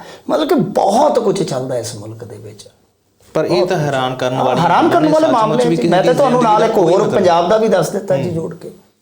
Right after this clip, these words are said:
Speaker 2: ਜੀ, ਮਤਲਬ ਕਿ ਇਹਦੀ ਜ਼ਿੰਦਗੀ ਦੀ ਵੀ ਕੋਈ ਵੈਲਿਊ ਨਹੀਂ ਹੈ, ਇੱਥੇ ਸਿਰਫ ਪੈਸੇ ਦੀ ਵੈਲਿਊ ਹੈ। ਤੇ ਇੱਕ ਚੀਜ਼ ਹੋਰ ਕਿ ਭਾਈ ਹਰ ਜਗ੍ਹਾ ਤੇ ਇੱਕ ਨੈਟਵਰਕ ਜਿਹੜਾ ਜਿਵੇਂ ਤੁਸੀਂ ਨੈਕਸਸ ਕਹਿ ਰਹੇ ਹੋ,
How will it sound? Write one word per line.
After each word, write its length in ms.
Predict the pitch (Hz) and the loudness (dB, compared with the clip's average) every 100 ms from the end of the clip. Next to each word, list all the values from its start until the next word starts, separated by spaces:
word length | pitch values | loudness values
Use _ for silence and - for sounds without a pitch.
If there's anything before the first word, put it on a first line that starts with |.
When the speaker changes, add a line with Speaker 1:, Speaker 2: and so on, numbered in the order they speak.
| - | -14
Speaker 2:
ਜੀ, 200 | 127 135 | -6 -4
ਮਤਲਬ 260 | 131 160 175 | -2 -2 -2
ਕਿ 80 | 170 | 0
ਇਹਦੀ 160 | 165 | 0
ਜ਼ਿੰਦਗੀ 360 | 156 147 147 156 | 0 -2 -2 0
ਦੀ 100 | 160 | 0
ਵੀ 60 | 165 | -2
ਕੋਈ 320 | 156 147 160 | -2 0 0
ਵੈਲਿਊ 340 | 143 127 135 | 0 0 -2
ਨਹੀਂ 100 | 143 | -2
ਹੈ, 60 | 139 | -6
ਇੱਥੇ 180 | 139 135 | -6 -6
ਸਿਰਫ 300 | 147 147 143 | -4 -6 -6
ਪੈਸੇ 360 | 127 120 139 | -4 -2 -4
ਦੀ 120 | 131 | -4
ਵੈਲਿਊ 420 | 127 123 120 131 135 | -2 -2 -2 -2 -2
ਹੈ। 100 | 135 - - _ | -6 -14 -20 _
ਤੇ 80 | 170 | -4
ਇੱਕ 240 | 175 185 | -2 -4
ਚੀਜ਼ 260 | 180 190 165 | -2 -4 -2
ਹੋਰ 240 | 170 175 | 0 -2
ਕਿ 100 | 170 | -2
ਭਾਈ 380 | 180 156 170 175 | -2 0 0 -2
ਹਰ 300 | - 143 151 | -6 -4 -4
ਜਗ੍ਹਾ 360 | 143 139 156 156 | -2 -4 -2 -2
ਤੇ 120 | 156 | -4
ਇੱਕ 120 | 147 | -6
ਨੈਟਵਰਕ 540 | 147 127 131 131 131 131 | -6 -4 -4 -4 -4 -4
ਜਿਹੜਾ 200 | 131 127 | -2 -2
ਜਿਵੇਂ 240 | 127 127 | -4 -8
ਤੁਸੀਂ 220 | 127 127 | -8 -8
ਨੈਕਸਸ 360 | 127 123 - 131 | -8 -8 -8 -8
ਕਹਿ 200 | 127 123 | -4 -4
ਰਹੇ 80 | |
ਹੋ, 100 | 151 | -4